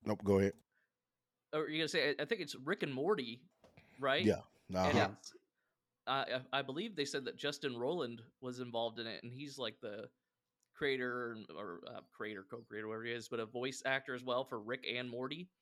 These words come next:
Speaker 2: on the show. And, uh, it looks interesting, man. It might just be really gimmicky, you know, if they can put together something that's, like, an actual fun to play game. I imagine it would be fun to experience the game. You know, it might be one of those that is better,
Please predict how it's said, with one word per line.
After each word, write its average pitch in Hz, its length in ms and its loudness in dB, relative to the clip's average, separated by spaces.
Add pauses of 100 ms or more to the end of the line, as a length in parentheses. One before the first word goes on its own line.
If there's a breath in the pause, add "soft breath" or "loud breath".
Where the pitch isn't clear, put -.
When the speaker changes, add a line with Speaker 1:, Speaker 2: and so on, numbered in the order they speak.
(440)
Speaker 2:
on 135 140 -4
the 131 80 -6
show. 156 520 0
And, 123 380 -2
uh, 107 220 0 (460)
it 170 120 -6
looks 427 240 -4
interesting, 175 480 -2
man. 135 180 0
It 113 60 -2
might 196 160 2
just 254 120 -10
be 165 120 -8
really 151 240 -4
gimmicky, 196 600 -4 (520)
you 156 100 -4
know, 160 180 -2
if 147 80 -2 (100)
they 156 80 0
can 135 180 -8
put 160 180 -4
together 151 300 -2
something 156 400 -4
that's, 120 380 -4
like, 127 180 -2
an 117 80 -2
actual 131 540 -4 (140)
fun 139 240 2
to 127 60 -6
play 135 220 -2
game. 123 400 -2
I 135 120 0
imagine 147 320 -2
it 139 40 -4
would 127 60 -8
be 127 240 -6
fun 139 240 0
to 127 40 0
experience 131 920 -4
the 123 80 -10
game. 110 400 -8 (560)
You 131 80 -8
know, 123 80 2
it 123 40 -2
might 127 140 2
be 143 80 -2
one 135 140 0
of 131 40 -4
those 127 220 -2
that 120 260 -4
is 123 160 -8
better, 123 300 -2